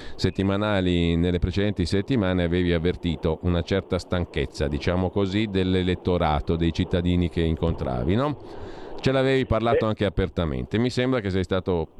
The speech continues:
Speaker 1: purtroppo buon profeta.
Speaker 2: Sì, purtroppo facendo la campagna elettorale in prima persona, che è sempre una cosa positiva, perché ti permette,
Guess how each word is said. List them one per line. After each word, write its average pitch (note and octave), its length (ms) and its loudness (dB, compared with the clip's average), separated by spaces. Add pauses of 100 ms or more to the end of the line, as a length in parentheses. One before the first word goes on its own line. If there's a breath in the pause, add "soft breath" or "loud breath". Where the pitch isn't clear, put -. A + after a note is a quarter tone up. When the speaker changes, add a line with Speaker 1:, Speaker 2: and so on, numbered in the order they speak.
(140)
Speaker 1:
purtroppo F#2 480 0
buon E2+ 220 2
profeta. D2 600 -2 (1800)
Speaker 2:
Sì, C#3 240 -2
purtroppo A2+ 1120 2
facendo C#3 520 0
la B2 80 0
campagna B2+ 440 -2
elettorale A#2+ 460 0
in A2 80 -10
prima A#2 220 -2
persona, G#2 560 0
che F#2 100 -4
è F#2+ 80 -10
sempre G#2+ 300 -2
una G2+ 120 -2
cosa G2 580 0
positiva, G2+ 800 -4
perché F#2+ 680 -2
ti - 120 -20
permette, G2+ 840 0